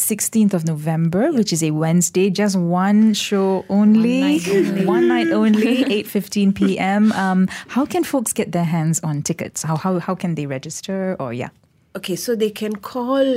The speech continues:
Speaker 2: um, either,
Speaker 1: Is it
Speaker 2: uh,
Speaker 1: Shobana?
Speaker 2: Shobana
Speaker 1: Mm-hmm.
Speaker 2: or Panga.
Speaker 3: But, uh, if you follow Angkor T F A on Instagram,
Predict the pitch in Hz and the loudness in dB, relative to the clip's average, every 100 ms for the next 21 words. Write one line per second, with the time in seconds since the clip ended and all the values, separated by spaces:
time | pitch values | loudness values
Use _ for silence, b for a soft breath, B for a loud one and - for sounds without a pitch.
0 | - 147 139 131 127 - _ - 175 175 | -2 -8 -10 -10 -12 -18 _ -8 -4 -2
1 | 190 190 185 185 185 - _ _ _ _ | -2 -2 -2 -2 -6 -16 _ _ _ _
2 | _ - 165 147 151 156 147 202 196 202 | _ -12 -6 -6 -4 -6 -2 -2 -2 -2
3 | 208 226 277 339 - 214 151 151 165 160 | -2 -2 -2 -4 -8 -8 -10 -8 -8 -6
4 | 160 170 - _ - 156 175 - 208 - | -4 -6 -8 _ -20 -16 -16 -14 -14 -12
5 | 247 226 208 202 196 202 208 185 180 - | -12 -10 -8 -4 -2 0 -2 -2 -6 -6
6 | 190 190 190 190 185 175 - 170 170 - | -6 -6 -8 -10 -10 -10 -10 -8 -8 -10
7 | 165 160 165 - 180 185 202 | -12 -10 -12 -12 -10 -6 -6